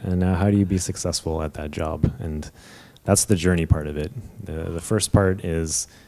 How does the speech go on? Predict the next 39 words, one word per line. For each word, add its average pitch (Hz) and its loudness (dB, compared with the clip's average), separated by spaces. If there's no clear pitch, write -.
kinda 76 -10
just 76 -6
getting 80 -6
your 80 -4
feet 101 -6
wet, 87 -4
stepping 82 -4
into 82 -2
it, 80 -4
and 76 -12
figuring 80 -6
it 76 -8
out. 92 -4
And 80 -10
then 76 -10
you 80 -10
have 76 -8
years 78 -4
and 78 -10
years 78 -8
ahead 76 -8
of 73 -8
you 73 -10
to 73 -12
be 85 -8
successful. - -10
And - -2
hopefully 110 2
everybody 92 6
wants 151 4
to - -4
be - -4
successful 78 -6
and 76 -6
kinda 80 -6
reach 80 -4
their 80 0
peak - 2
and, 78 -8